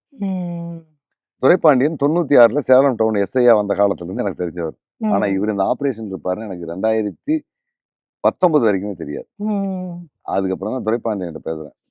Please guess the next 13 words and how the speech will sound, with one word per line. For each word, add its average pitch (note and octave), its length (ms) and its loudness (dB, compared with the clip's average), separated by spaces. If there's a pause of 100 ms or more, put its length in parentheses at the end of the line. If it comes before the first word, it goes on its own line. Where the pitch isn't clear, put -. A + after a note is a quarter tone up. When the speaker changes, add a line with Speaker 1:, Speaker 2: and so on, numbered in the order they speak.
Speaker 2:
பேசும்போது, A2+ 520 -8 (1600)
அப்படியே G2+ 300 2
சில G2 200 -2
விஷயங்களை G2 480 -4
தட்டி G2+ 100 -8
கழிச்சு F#2+ 300 -4
அப்படியே G2 280 0
போனார், F#2+ 380 -6 (100)
போனவர். F#2+ 300 -12
அப்புறம் B2+ 240 -2
ஒரு A2 60 2
கட்டத்துக்கு G2+ 340 -2
பிறகு, G2 520 -4